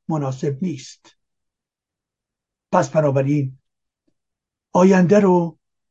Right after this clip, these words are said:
ملت ما و ما در ساختنش شرکت باید داشته باشیم. ملت ما، میهن عزیز ما، ما باید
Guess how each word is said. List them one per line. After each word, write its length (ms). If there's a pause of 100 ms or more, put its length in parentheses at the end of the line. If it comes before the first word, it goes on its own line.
(1040)
ملت 380
ما 480 (320)
و 180
ما 520 (440)
در 140
ساختنش 800 (200)
شرکت 480
باید 280
داشته 280
باشیم. 360 (1300)
ملت 380
ما، 240 (1000)
میهن 400
عزیز 420
ما، 320 (3750)
ما 140
باید 520